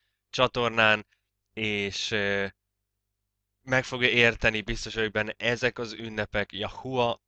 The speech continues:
ünnepei. Ezek nem zsidó ünnepek. Érdemes megtudni, hogy mit jelent a zsidó, mi a zsidó, kik a mai zsidók, kik az eredeti izraeliták, mert különben csak káosz marad az ember fejében. És, ö,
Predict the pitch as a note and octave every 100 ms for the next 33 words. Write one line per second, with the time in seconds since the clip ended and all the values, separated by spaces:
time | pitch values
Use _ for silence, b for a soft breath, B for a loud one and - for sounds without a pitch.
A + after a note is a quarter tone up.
0 | _ - A2 G#2+ G2 F#2+ F2+ - _ _
1 | _ - G#2 G#2 G#2 A2+ A#2+ B2 A#2 A2+
2 | A2 G2 _ _ _ _ _ - G#2 A#2
3 | A2+ A2 G#2+ G#2 G#2 G2 F#2+ - _ _
4 | _ _ - B2 B2 A#2 A2+ A#2+ A2+ -
5 | G#2+ G#2 G#2 A2+ A2 G#2+ G2+ F#2+ G2 A2
6 | G#2+ G#2 G#2 A2+ G#2 G#2 A2 A2 G#2 G2
7 | C3+ A#2+ A2 A2+ A2+ G#2 G#2+ G#2+ G2+ -
8 | B2+ - G#2 A#2+ A#2 A2 G#2+ A#2+ A2 G#2+
9 | G#2 G#2 G2+ G2 G#2 G2+ F#2+ - b b
10 | _ G2+ G2+ G2+ - _ - - - B2
11 | A2 - G#2 - A#2+ A2 G#2+ G2+ - G2+
12 | G2 F#2 G2 F#2+ F#2 F#2 G#2 F#2 F#2 F2+
13 | F2 _ _ _ _ _ - A2 G#2 G#2
14 | - G#2 G2+